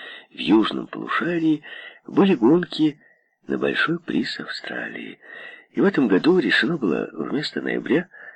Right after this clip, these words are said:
назначить их на семнадцатое августа. Прежние гонки происходили в мельбурнском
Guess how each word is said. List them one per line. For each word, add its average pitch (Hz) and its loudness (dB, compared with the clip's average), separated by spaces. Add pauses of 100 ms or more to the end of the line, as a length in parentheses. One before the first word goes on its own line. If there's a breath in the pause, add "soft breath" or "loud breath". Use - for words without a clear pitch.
(180 loud breath)
назначить 156 0
их - -4
на 76 -2
семнадцатое 62 -8
августа. - -12 (2000)
Прежние 104 4
гонки 95 2
происходили 82 0 (320)
в 69 -6
мельбурнском 76 -2